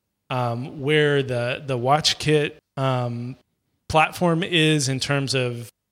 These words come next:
you know, bugs and reliability and, uh, tool support and things like that. Um, so that, that's very much gonna be a moving target that's yet to be determined.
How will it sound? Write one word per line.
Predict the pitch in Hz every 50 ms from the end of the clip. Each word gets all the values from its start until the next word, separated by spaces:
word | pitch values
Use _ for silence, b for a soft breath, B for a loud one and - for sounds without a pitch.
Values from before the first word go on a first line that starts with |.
| _ _ _ -
you | - 143
know, | 127 117
bugs | 110 110 110 143 139 143 139 135 131 -
and | 139 135 131
reliability | 135 131 143 139 139 139 123 139 139 143 139 139 143 139 139 135 135
and, | 131 127 127 127 127 127 131 131 170 - -
uh, | 151 131 120 -
tool | - - 175 165 160 151 147 143
support | 135 - - 147 - - 143 143 143 139 139 156 151
and | 139 123
things | - 143 139 120
like | 139 127 123 -
that. | 156 160 160 147 135 - B B B B B _ _ _ - 156
Um, | 135 131 127 123 120
so | - - 165
that, | 156 190 220 - - -
that's | 190 185 185 -
very | - 143 160 180 185 175
much | 160 147 143 - - -
gonna | 143 143 139
be | 131 139 135
a | 131
moving | 135 135 139 139 127 131 123
target | 117 - - - 131 143 135 139 131 120 -
that's | - 127 117 - -
yet | 135 131 139 -
to | - 135
be | 123 127 123
determined. | 113 117 - - - 147 151 151 143 131 127 123 123 120 107